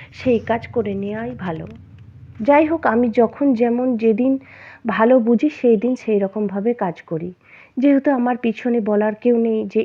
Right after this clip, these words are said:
এই কাজটা হলো না কেন, কখন করবেন, তাই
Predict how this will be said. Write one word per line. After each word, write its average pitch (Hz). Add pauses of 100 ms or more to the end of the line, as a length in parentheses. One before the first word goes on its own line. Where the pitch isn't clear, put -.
এই 226
কাজটা 220
হলো 208
না 220
কেন, 202
কখন 196
করবেন, 180 (560)
তাই 208